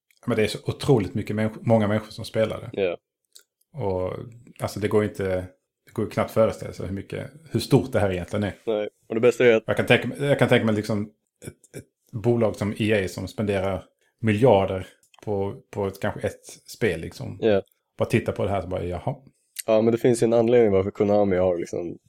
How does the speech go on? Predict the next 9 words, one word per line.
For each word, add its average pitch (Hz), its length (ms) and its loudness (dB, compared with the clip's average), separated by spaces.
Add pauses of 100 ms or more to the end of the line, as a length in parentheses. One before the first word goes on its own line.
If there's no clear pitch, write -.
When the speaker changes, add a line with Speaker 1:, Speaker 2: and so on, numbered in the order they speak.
(180)
Speaker 2:
hoppat - 340 -2
av 95 140 2
trippel 98 340 -2
A 98 40 4 (100)
och 82 80 -2
börjat 85 240 -4
köra 95 140 0
mobilspel 90 640 -2
endast. 92 520 -6